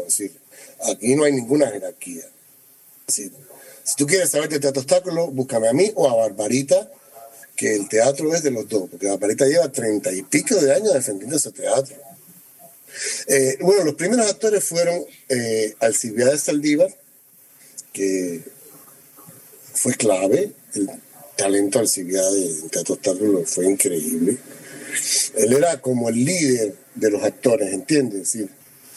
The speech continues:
en el sentido de que era el actor que se más, más se aproximaba al ideal de teatro obstáculo.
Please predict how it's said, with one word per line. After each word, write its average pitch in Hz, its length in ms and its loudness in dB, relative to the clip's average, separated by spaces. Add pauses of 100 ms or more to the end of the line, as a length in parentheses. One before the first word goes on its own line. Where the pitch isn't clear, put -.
(280)
en 113 120 0
el 110 80 2
sentido 123 500 2
de 110 100 -2
que 107 140 0
era 113 140 4 (1200)
el 143 100 4
actor 175 280 2
que 185 100 -2
se 135 160 -2
más, 165 420 0 (200)
más 139 240 2
se - 120 0
aproximaba 139 720 0
al 120 240 -2
ideal 110 600 0
de 101 100 -2
teatro 110 280 0
obstáculo. 95 400 -6